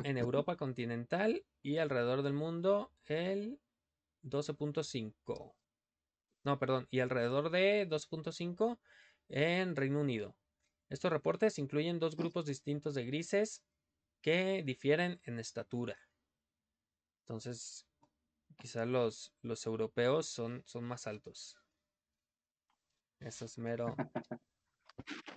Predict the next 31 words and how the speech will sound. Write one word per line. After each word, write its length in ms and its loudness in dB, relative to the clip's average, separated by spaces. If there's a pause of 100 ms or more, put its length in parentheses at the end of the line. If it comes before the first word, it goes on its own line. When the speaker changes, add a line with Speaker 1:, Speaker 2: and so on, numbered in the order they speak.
(580)
Speaker 1:
mero, 420 4 (300)
Speaker 2:
Ay. 260 -2
Speaker 1:
mero 180 2
dato 240 2
mío 340 0 (400)
que 100 -12
acabo 300 0
de 80 -2
sacar. 380 -8 (1400)
Los 240 -4
Speaker 2:
<laughs> 340 4
Speaker 1:
testimonios 320 2
de 100 4
abducción 460 0
a 60 0
menudo 280 2
son 320 -2 (320)
descritos 600 -4
como 260 2
extremadamente 640 0
traumáticos, 680 -2
similares 440 0
a 40 -2
un 120 -2
secuestro 720 2
por 240 2
parte 320 0
de 80 4
humanos 460 -2 (480)
o 80 6
incluso 640 2